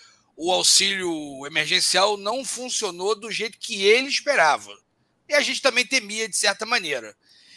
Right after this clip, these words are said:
E ele não tem a Copa do Mundo no meio do ano pra dar aquele refresh, a galera ficar um mês ou dois pensando em outra coisa. Não, vai ser, vai ser política, crise,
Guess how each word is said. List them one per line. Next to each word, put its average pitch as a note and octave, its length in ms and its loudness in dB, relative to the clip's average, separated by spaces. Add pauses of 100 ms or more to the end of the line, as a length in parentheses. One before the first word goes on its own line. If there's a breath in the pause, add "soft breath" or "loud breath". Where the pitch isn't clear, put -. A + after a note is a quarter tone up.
(160 soft breath)
E F#3 100 2
ele A#3+ 200 8
não B3+ 300 0
tem A#3+ 180 2
a D4 100 6
Copa C#4+ 340 2
do C#4 140 -6
Mundo B3+ 260 -4
no C4 100 -4
meio B3 280 2
do A#3 100 -2
ano G#3 420 4
pra G#3+ 160 2
dar G3+ 180 4
aquele A#3+ 260 2
refresh, F#3 960 4 (260 loud breath)
a E3 120 0
galera F3+ 340 4
ficar - 240 0
um F3+ 160 -2
mês F#3 240 0
ou F3 80 -4
dois E3+ 240 -6
pensando F3 440 -2
em F3 40 -6
outra E3+ 220 -4
coisa. D3 840 -4 (220 soft breath)
Não, E3 180 -2 (240 loud breath)
vai F3 200 4
ser, G3+ 520 4 (460)
vai D#3 160 2
ser G#3+ 220 4
política, G#3 760 0
crise, D3+ 960 -2